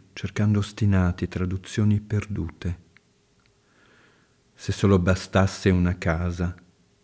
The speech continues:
alzarsi, dormire, parlare. Se solo voi aveste ragione,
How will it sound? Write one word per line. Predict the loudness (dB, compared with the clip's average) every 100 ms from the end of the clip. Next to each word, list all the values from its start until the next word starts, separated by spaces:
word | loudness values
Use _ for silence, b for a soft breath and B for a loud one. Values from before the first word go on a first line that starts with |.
| _ _ _ -10
alzarsi, | -2 -2 0 -2 -2 -4 -8 -8 -8 -12 _ _ _ _ _ _ _ _ 0
dormire, | 2 6 6 4 2 -4 -8 -4
parlare. | -2 2 2 2 0 -2 -6 _ _ _ _ b b b b b b _ _ _ _
Se | _ -4
solo | 0 4 4
voi | 4 2 2 0 -2 -14 -20 _ _
aveste | -2 0 -2 -2 -2
ragione, | 0 0 -2 0 0 0